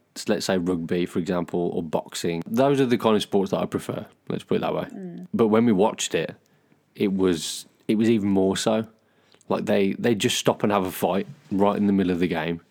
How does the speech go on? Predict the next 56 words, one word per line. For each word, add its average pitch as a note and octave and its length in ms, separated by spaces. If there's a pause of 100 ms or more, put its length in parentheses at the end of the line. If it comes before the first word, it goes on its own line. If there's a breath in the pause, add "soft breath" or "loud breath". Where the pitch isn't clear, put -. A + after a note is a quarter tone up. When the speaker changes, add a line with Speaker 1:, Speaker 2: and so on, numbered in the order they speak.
(140)
Speaker 1:
which - 180
is F#2+ 100
incredible. F2 640 (300 soft breath)
Like, - 240 (360 loud breath)
I - 140
want B2+ 300
my A2 160
sports F#2+ 460
to - 100
be F2 100
a E2 80
war. D#2+ 500 (760)
That's G#2 180
what F2+ 120
I F2 40
want. D#2 240
When G2 140
I G#2 40
watch F#2+ 240
something, F2 340
I, E2+ 80
I E2+ 160
want F2+ 220
it F#2 140
to - 80
be F#2+ 160
like F2 200
a F2+ 60
battle. E2+ 600 (800 soft breath)
That's - 280 (200)
how, - 160
what F2+ 220
I F2 160
get G2+ 160
enjoyment F2 500 (420)
sports-wise. - 600
Speaker 2:
Your F3+ 120
eyes D#3 240
are D#3 40
so E3+ 200
wide E3 320
right E3+ 140
now. D#3+ 200 (600)
Speaker 1:
It's - 100
'cause - 120
I'm E2+ 80
talking F2 220
about E2 140
war. D2+ 320
I'm D#2+ 80
like, - 160
<laughs> D4+ 200
"Yeah, - 800
let's A3 200
have - 220
a - 80